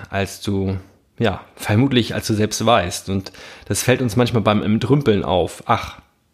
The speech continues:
was ist das denn? Hä? Wusste ich gar nicht, dass ich das noch habe oder wusste ich gar nicht, dass ich das überhaupt mal besessen habe.“ Und wenn du dir diese Frage stellst und die mal auf einen Menschen überträgst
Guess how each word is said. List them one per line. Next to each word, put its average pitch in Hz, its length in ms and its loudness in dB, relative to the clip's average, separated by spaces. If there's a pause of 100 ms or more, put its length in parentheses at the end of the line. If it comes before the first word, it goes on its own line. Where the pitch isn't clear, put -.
was 92 100 -10
ist 95 140 -4
das 110 180 -2
denn? 95 180 -4
Hä? 110 280 -2
Wusste 113 200 0
ich 92 100 -4
gar 101 100 4
nicht, 95 160 -2
dass 98 140 -6
ich 92 100 -6
das - 200 -4
noch 95 120 -4
habe 110 340 4
oder 92 280 0 (360)
wusste 107 200 -4
ich 98 80 -4
gar 101 140 0
nicht, 95 120 -4
dass 95 120 -6
ich 92 80 -4
das 95 100 -4
überhaupt 107 260 2
mal 107 140 2
besessen 98 460 -2
habe.“ 95 300 -4 (2750)
Und 139 80 2
wenn 156 80 6
du 156 240 2 (180)
dir 151 720 4
diese 165 160 0
Frage 147 360 0
stellst - 680 -6 (2000)
und 113 120 0
die 120 60 2
mal 120 180 4
auf 92 180 -2
einen 107 100 2
Menschen 131 340 0
überträgst - 800 -4